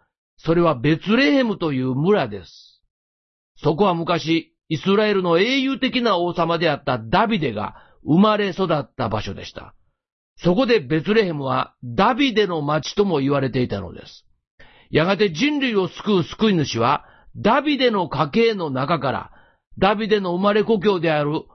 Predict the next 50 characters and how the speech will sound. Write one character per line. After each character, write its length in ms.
ベ 240
ツ 160
レ 180
ヘ 120
ム 120
で 140
生 100
ま 140
れ 120
る 140
こ 140
と 100
に 160
な 160
る 180
と 300
旧 300
約 260
聖 240
書 140
に 340
約 400
束 240
さ 140
れ 100
て 80
い 60
た 100
の 100
で 120
す。 160
そ 160
し 60
て 100
そ 120
の 120
約 360
束 240
の 100
通 160
り 120
に、 280
今 320
か 120
ら 100
約 280
二 180
千 260
年 180
前、 280